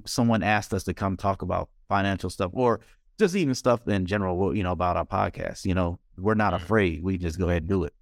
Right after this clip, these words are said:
Speaker 2: Yeah.
Speaker 1: Um,
Speaker 2: No, I, I do really. Anytime that it's like a, a speech or, or speaking in front of a lot of people, I always try to take that, take advantage
Speaker 1: Yeah.
Speaker 2: of it, right? Whether it's, like, in front of my unit, uh, but, like, even in, when,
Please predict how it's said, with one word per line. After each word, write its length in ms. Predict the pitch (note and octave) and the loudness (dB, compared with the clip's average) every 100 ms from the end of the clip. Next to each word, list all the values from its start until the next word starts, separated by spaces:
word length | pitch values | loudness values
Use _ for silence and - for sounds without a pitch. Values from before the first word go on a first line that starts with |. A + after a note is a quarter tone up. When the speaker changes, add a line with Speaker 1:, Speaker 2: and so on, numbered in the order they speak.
| _ _ _ _ _ _ | _ _ _ _ _ _
Speaker 2:
Yeah. 240 | F#2+ E2+ E2+ - | 0 0 -2 -8
Speaker 1:
Um, 200 | E2+ E2 G#2 | -6 -4 2
Speaker 2:
No, 120 | G2 | 4
I, 340 | G2 G#2 A#2+ | 4 2 0
I 40 | C#3 | 0
do 160 | G#2 F2 | 0 0
really. 280 | F2 F#2 G2 | 0 0 0
Anytime 440 | G#2+ F#2+ G2+ F#2 | 0 0 -2 -2
that 240 | F2+ D#2+ - _ _ _ _ _ - - | -4 -6 -10 _ _ _ _ _ -12 -4
it's 320 | F#2 E2 - | -2 0 2
like 260 | D#2+ D#2+ | 2 2
a, 500 | D#2+ D#2 D#2 C#2 D#2+ - - _ _ _ _ _ - | -2 -2 -4 -6 -8 -12 -20 _ _ _ _ _ -6
a 80 | - | -4
speech 360 | - F#2 F2 - | -2 -2 -2 0
or, 340 | E2+ E2+ E2 | 0 2 0
or 340 | E2+ E2 D#2+ E2+ | 0 -2 -4 -6
speaking 340 | - G2 F#2 | -4 -4 -2
in 60 | F2 | -4
front 200 | G2+ F2 | -2 -2
of 60 | F2+ | 0
a 100 | F2 | 0
lot 120 | E2+ | -2
of 100 | E2 | -2
people, 340 | F#2+ E2+ E2 | -6 -4 -2
I 60 | D#2+ | -2
always 220 | E2+ E2+ | -2 -4
try 120 | - D#2+ | -2 -4
to 80 | D#2 | -4
take 260 | E2+ D2+ | -6 -6
that, 220 | E2 D#2 - _ - | -4 -4 -6 _ -6
take 120 | G2 | -4
advantage 320 | D#2+ F2 F#2+ | -2 0 2
Speaker 1:
Yeah. 60 | F2 | 2
Speaker 2:
of 60 | D#2+ | -2
it, 180 | E2 - - | -6 -10 -8
right? 260 | E2+ E2+ F#2 | -4 -4 -2
Whether 180 | F#2+ E2 | -2 -2
it's, 100 | E2+ | -2
like, 160 | D#2+ | -4
in 80 | F2+ | -6
front 140 | F2 E2 | -4 -2
of 40 | |
my 80 | D#2+ | 0
unit, 500 | F2 F#2 F2 E2+ - _ - - _ - | 0 0 0 -4 -10 _ -20 -20 _ -4
uh, 420 | F2 E2+ E2 D#2+ - - - | 0 0 0 -2 -6 -18 -4
but, 100 | - E2+ | 2 4
like, 180 | E2 G2 | 2 0
even 200 | G2 F2+ | 0 0
in, 280 | F2 E2+ - - - _ - - _ _ - _ - | -2 -6 -10 -18 -20 _ -20 -20 _ _ -20 _ -14
when, 520 | - F#2 E2+ E2+ F2 | -2 0 2 0 -4